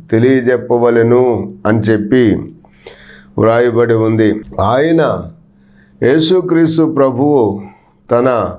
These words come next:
పన్నెండు మంది శిష్యులను మరి పంపుచూ ఏం చెప్పారంటే, "మీరు వెళ్ళిన ప్రతి స్థలంలో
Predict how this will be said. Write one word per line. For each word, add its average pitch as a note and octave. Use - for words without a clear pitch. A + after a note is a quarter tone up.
పన్నెండు C#3
మంది C#3+
శిష్యులను B2
మరి A2
పంపుచూ A#2+
ఏం B2+
చెప్పారంటే, C3
"మీరు B2
వెళ్ళిన D3
ప్రతి B2+
స్థలంలో C3